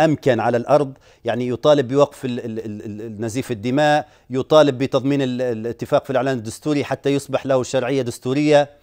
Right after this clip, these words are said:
يطالب باتخاذ الخطوات اتجاه جلب وترسيخ الاستقرار في ليبيا وسط هذا الهرج والمرج؟ أ-،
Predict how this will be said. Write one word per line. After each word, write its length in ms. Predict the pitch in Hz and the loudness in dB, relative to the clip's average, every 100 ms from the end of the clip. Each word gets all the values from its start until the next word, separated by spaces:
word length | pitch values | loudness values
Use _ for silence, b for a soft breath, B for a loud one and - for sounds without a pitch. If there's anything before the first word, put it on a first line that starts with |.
| b b - | b b -8
يطالب 400 | 127 - 165 147 | -4 2 4 4
باتخاذ 380 | 139 143 - 143 | 0 -2 2 2
الخطوات 580 | 135 143 143 156 127 147 | 0 -4 2 2 2 -4
اتجاه 600 | 110 131 113 151 135 120 | -8 -6 0 2 2 0
جلب 400 | 117 143 117 127 | 0 -2 -2 -4
وترسيخ 520 | 127 131 110 143 139 | -2 -4 -4 -6 -6
الاستقرار 440 | 127 - 139 139 | -6 -4 0 0
في 160 | - 139 | 0 0
ليبيا 420 | 160 139 156 147 B B B | 0 4 4 4 B B B
وسط 460 | 139 190 185 175 - | 2 2 2 -2 -4
هذا 240 | 139 185 180 | 0 2 4
الهرج 320 | 175 185 147 | 4 2 2
والمرج؟ 380 | 180 208 180 135 | 2 2 2 0
أ-، 140 | - | 0